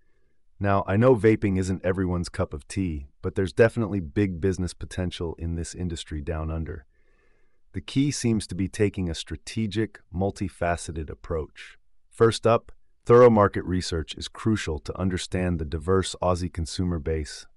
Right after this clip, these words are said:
and identify the right target demos. You also need to position your brand effectively by really knowing your product's unique selling points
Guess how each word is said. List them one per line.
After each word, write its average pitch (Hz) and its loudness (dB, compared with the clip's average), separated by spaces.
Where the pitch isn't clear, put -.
and 85 -4
identify 85 0
the 80 -6
right 85 -2
target 82 -6
demos. 78 -8
You 98 4
also 117 8
need 98 2
to - -8
position 98 0
your 87 2
brand 90 0
effectively 78 -4
by - -6
really 104 2
knowing 92 0
your 82 -2
product's 87 -2
unique 85 -4
selling 87 -2
points - -10